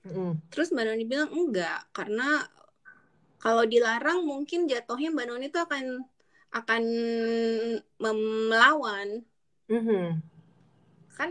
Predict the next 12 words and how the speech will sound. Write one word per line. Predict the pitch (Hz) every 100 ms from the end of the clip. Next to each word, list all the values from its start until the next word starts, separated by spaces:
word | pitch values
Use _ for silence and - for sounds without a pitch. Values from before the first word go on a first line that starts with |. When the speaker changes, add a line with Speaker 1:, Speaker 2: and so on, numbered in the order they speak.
| 311
Speaker 2:
kita | 302 339
harus | 320 302
tahu | 233
karakter | 214 202 - 190 196
orang | 220 190 160
ya. | 160 208 _ _ -
Speaker 1:
Iya. | 185 170 156 151 - _ _ _ -
Speaker 2:
Nah, | 196 190 185 190 - 220
Mbak | 247 254
tuh | 339
mungkin | 302 302 302
adalah | 233 214